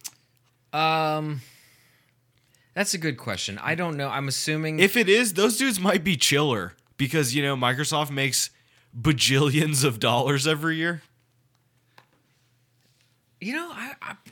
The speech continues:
Speaker 1: part of me thinks that it, it could be all under one umbrella as Microsoft. But then, like,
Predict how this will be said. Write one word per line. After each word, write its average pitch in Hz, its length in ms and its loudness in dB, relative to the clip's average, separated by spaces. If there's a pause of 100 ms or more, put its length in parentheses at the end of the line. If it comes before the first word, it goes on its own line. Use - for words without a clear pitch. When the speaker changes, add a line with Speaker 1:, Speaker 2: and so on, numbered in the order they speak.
(120)
Speaker 1:
part 262 220 -4
of 285 80 -6
me 254 160 -2
thinks 220 340 -2
that 170 160 0
it, 131 140 -6
it 120 140 -6
could 147 180 -4
be 160 100 -4
all 151 280 -4
under 127 240 -4
one 117 240 -4
umbrella 110 500 -2
as 95 260 -4
Microsoft. 92 840 -8 (520)
But 131 180 -4
then, 143 340 -4
like, 120 380 -6